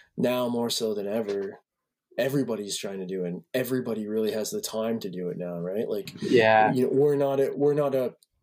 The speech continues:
Speaker 1: a professional touring, well, I should say we're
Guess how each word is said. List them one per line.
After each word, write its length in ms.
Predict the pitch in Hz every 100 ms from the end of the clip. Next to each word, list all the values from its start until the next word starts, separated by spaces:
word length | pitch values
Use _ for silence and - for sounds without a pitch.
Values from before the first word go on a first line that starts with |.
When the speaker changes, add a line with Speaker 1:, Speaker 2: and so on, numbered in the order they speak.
| - 131
Speaker 1:
a 100 | 123
professional 720 | - 131 - 120 - 123 107
touring, 420 | - 135 131 123
well, 320 | - 110 95 _
I 520 | _ - - _ _
should 200 | - -
say 100 | 85
we're 100 | 87